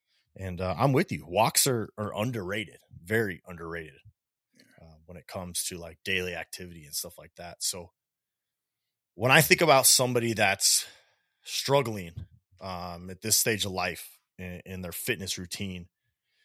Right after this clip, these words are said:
Speaker 1: Marcus, what are a couple things that come to mind for you that you would suggest to that person that's struggling? You know, maybe they used to be fit, maybe they've never been fit,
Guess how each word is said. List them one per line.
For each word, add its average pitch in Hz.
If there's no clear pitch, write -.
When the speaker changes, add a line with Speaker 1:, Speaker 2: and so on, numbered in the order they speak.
Speaker 1:
Marcus, 107
what 127
are 170
a 110
couple 131
things 107
that 104
come 120
to 110
mind 107
for 92
you 113
that 113
you 110
would 113
suggest 107
to -
that 87
person 101
that's 90
struggling? 101
You 107
know, -
maybe 113
they 104
used 123
to 135
be 123
fit, 127
maybe 113
they've 98
never 120
been 123
fit, 117